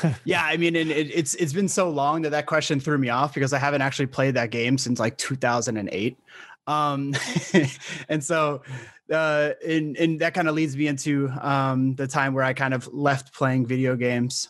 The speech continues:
Speaker 2: Uh, and that's when I, you know, I, I, I spent a lot of time, uh, in, in sports and playing a lot of sports. And so I wanted to go to college for sports, but then I went to culinary school, and then I spent a lot of my time cooking,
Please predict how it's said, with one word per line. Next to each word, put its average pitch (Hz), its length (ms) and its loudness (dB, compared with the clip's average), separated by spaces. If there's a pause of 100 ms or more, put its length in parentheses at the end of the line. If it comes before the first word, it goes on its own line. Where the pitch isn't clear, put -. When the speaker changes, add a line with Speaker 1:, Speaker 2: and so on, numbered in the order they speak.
Speaker 2:
Uh, 127 220 2
and 127 100 0
that's 143 200 0
when 127 100 0
I, 120 80 2
you 120 220 -2
know, 123 200 2
I, 117 280 0
I, 120 220 2
I 110 60 0
spent 135 220 0
a 127 40 2
lot 127 120 2
of 151 60 -2
time, 120 420 0 (100)
uh, 127 320 0
in, 123 380 0
in 120 160 0
sports - 560 0
and 127 240 0
playing 127 220 2
a 123 40 -4
lot 120 120 0
of 113 80 -4
sports. 123 480 -2
And 117 100 -4
so 127 160 0
I 120 280 0 (640)
wanted 151 260 0
to 156 100 -2
go 143 80 2
to 139 100 -2
college 131 360 -2
for 135 100 -6
sports, - 640 -2 (140)
but 131 100 -4
then 135 140 2
I 127 80 2
went 131 200 0
to 135 60 -10
culinary 156 360 2
school, 143 520 -2
and 135 120 2
then 127 80 2
I 127 60 -2
spent 127 200 -2
a - 40 0
lot 127 100 2
of 123 60 0
my 120 80 0
time 120 240 0
cooking, 120 520 -2